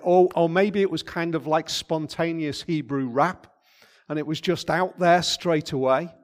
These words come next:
But it was this incredible s-, kind of serenading voice of the glory and majesty of God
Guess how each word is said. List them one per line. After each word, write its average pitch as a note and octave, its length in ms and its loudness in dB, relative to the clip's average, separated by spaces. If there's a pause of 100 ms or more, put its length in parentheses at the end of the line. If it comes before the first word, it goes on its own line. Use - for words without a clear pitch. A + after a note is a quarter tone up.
(240)
But G3 140 2
it G3+ 80 4
was - 160 -2
this G#3+ 180 2
incredible A3+ 1200 2
s-, - 360 -8 (260)
kind F#3+ 260 -4
of F3+ 80 -2
serenading G3+ 1300 0 (460)
voice D#3+ 640 6
of F3 160 -4
the D#3+ 80 -2
glory G3 800 4
and F3+ 340 -2
majesty E3 760 -4
of B2 160 -10
God D3+ 380 2